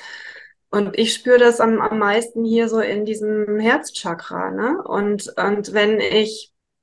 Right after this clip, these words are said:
also im, in meine Mitte zu kommen, ist es bei mir, ist es so, ich kenn mittlerweile meine Trigger und ich kann dann diese Trigger entschärfen. Das find ich super wichtig, dass man, ähm, weiß, wie man mit seinem verletzten inneren Kind,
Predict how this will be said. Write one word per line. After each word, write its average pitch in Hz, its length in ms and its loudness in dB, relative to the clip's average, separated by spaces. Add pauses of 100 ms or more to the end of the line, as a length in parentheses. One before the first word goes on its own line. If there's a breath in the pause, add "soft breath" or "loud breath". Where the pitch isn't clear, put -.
(180)
also 202 200 4
im, 220 200 4
in 220 200 0
meine 214 220 4
Mitte 226 340 -2
zu 254 160 -8
kommen, 254 460 0
ist 214 180 0
es 226 140 -6
bei 208 120 0
mir, 240 340 0
ist 247 140 -4
es 226 180 -8
so, 247 360 4 (420 loud breath)
ich 220 180 -6
kenn 247 220 2
mittlerweile 214 520 2
meine 196 260 -2
Trigger 269 640 4
und 220 140 2
ich 220 120 -6
kann 220 260 2
dann 214 160 2
diese 196 240 -8
Trigger 190 400 -2
entschärfen. 170 640 -2
Das 180 160 -8
find 190 200 -6
ich - 140 -10
super 220 340 -4
wichtig, 190 380 -8
dass 180 220 -6
man, 185 400 -4
ähm, 180 560 -6 (100)
weiß, 220 540 4
wie 220 100 0
man 208 180 0
mit 196 160 -2
seinem 185 580 -4
verletzten 190 580 -4
inneren 185 460 -4
Kind, 180 580 -6